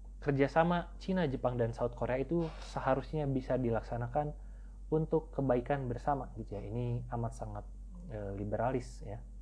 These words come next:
Oke, sekian dari saya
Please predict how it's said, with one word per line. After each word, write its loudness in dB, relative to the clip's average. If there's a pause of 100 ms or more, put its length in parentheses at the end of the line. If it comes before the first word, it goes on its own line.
(2250)
Oke, 8
sekian 8
dari 12
saya 8